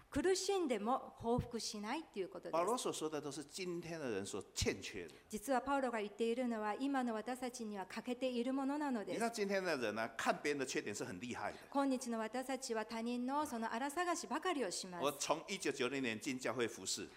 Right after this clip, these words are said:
Speaker 1: 私は千九百九十年から教会に入り、奉仕するようになりました。
Speaker 2: 常常被批评。
Speaker 1: 私はよくその批判されました。
Speaker 2: 有一，有一次有一个长老讲，“那，那，那，那，这样，这样，这样。”
Speaker 1: で、ある時、えー、そのある長老からずっと文句言われました。
Speaker 2: 他说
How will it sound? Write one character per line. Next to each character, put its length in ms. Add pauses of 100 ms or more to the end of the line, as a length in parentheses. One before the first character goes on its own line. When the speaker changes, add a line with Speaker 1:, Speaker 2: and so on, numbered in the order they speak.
Speaker 1:
私 300
は 80
千 220
九 100
百 200
九 200
十 160
年 200
か 140
ら 160
教 200
会 160
に 80
入 220
り、 160
奉 160
仕 120
す 140
る 60
よ 80
う 20
に 100
な 120
り 100
ま 160
し 100
た。 180
Speaker 2:
常 240
常 200
被 180
批 220
评。 200 (260)
Speaker 1:
私 360
は 120
よ 140
く 160
そ 100
の 100
批 160
判 160
さ 140
れ 100
ま 160
し 100
た。 120
Speaker 2:
有 100
一， 100 (100)
有 120
一 40
次 160
有 80
一 20
个 100
长 220
老 80
讲 180
，“那， 100
那， 140
那， 220
那， 140
这 100
样， 160
这 60
样， 60
这 60
样。” 140 (220)
Speaker 1:
で、 80
あ 120
る 100
時、 460
え 80
ー、 40
そ 120
の 100
あ 60
る 100
長 240
老 140
か 160
ら 200
ず 180
っ 20
と 100
文 240
句 100
言 120
わ 100
れ 80
ま 180
し 100
た。 140
Speaker 2:
他 120
说 220